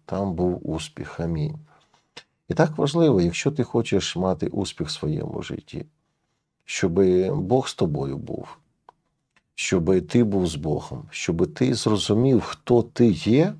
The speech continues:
і чим ти повинен займатися. Ну, наприклад, я лікар, я повинен лікувати людей. Я футболіст, я повинен грати в футбол. Я пастор, я повинен служити людям, так, так, так, так, любити, бути для них батьком, вчителем і так далі.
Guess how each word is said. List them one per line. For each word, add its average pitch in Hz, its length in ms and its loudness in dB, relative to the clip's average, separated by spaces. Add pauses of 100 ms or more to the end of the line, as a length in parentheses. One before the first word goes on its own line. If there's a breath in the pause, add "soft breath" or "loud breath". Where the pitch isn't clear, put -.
(400)
і 98 160 -4
чим 123 300 0
ти 98 120 0
повинен 85 460 0
займатися. 76 720 -2
Ну, 113 100 -2
наприклад, 78 640 -4
я 90 180 0
лікар, 151 420 -2 (240)
я 101 120 2
повинен 90 580 -2
лікувати 80 540 -4
людей. 73 440 -8 (720 loud breath)
Я 104 140 4
футболіст, 90 680 -2
я 95 60 2
повинен 82 340 -2
грати 87 340 -4
в - 20 -10
футбол. - 600 -8 (640 loud breath)
Я 87 180 2
пастор, 104 500 2
я 95 120 4
повинен 85 440 -2
служити 85 580 -6
людям, 104 420 -4
так, 95 300 -2
так, 80 260 -4
так, 80 320 -6
так, 90 220 -6 (480 loud breath)
любити, 110 420 0
бути 78 340 -6
для 69 220 -8
них 78 220 -8
батьком, 95 460 -4
вчителем 73 600 -6
і 73 40 -6
так 73 220 -8
далі. - 260 -10